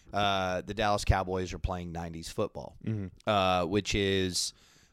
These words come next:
Speaker 1: w-, I mean, they're not doing it well 'cause they're not executing right now, but the idea is use your line, control the line of scrimmage, run the ball. Uh, you know, it doesn't matter if your quarterback has two hundred yards, you're gonna control the clock, and then you execute,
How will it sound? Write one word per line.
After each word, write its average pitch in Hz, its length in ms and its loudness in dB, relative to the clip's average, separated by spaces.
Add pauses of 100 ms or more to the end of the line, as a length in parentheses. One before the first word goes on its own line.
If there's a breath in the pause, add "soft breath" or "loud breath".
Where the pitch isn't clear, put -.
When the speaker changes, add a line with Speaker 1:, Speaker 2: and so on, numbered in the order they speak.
(120 soft breath)
Speaker 1:
w-, 104 240 -2
I 104 100 0
mean, 95 180 -2
they're 101 100 0
not 98 200 -2
doing 95 260 -2
it 90 120 -6
well 95 400 4
'cause - 80 -10
they're 95 80 -8
not 92 200 -2
executing 98 520 -2
right 90 180 -6
now, 95 140 -6
but 92 140 -10
the 104 100 -6
idea 98 300 -6
is 87 140 -10
use 107 240 -4
your 110 120 -4
line, 95 400 -4
control 101 360 -2
the 92 100 -4
line 90 220 -2
of 82 60 -8
scrimmage, 107 720 -4
run 104 220 -4
the 98 80 -6
ball. 92 500 0 (460 soft breath)
Uh, 85 640 2
you 101 120 -8
know, 90 180 -4
it 87 80 -6
doesn't 107 180 -2
matter 101 180 0
if - 100 -8
your 92 80 -8
quarterback 95 500 -2
has 90 200 -2
two 101 200 0
hundred 87 260 -6
yards, 101 600 -2
you're 95 80 -10
gonna 85 140 -12
control - 340 -8
the - 80 -14
clock, 101 580 -2
and 90 100 -10
then 85 280 -10 (400 soft breath)
you 104 220 -6
execute, 82 540 -10